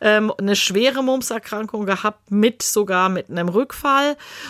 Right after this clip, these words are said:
Und jetzt ist sie dreißig und hat dieses Thema vorzeitige Wechseljahre. Und ich bin mir ziemlich sicher, dass das damit zusammenhängt.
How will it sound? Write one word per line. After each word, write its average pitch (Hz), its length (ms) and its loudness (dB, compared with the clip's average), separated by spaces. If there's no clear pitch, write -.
Und 233 320 0
jetzt 208 340 0
ist - 180 -4
sie 220 180 -4
dreißig 175 760 0
und 233 300 -4
hat 262 140 0
dieses 233 320 -4
Thema 254 640 0
vorzeitige 226 640 -2
Wechseljahre. 120 640 -4
Und 165 220 -6
ich - 180 -12
bin 240 340 -2
mir 233 180 0
ziemlich 254 400 -2
sicher, 226 360 -4
dass 208 180 0
das 196 220 -4
damit 185 280 -4
zusammenhängt. 147 720 -6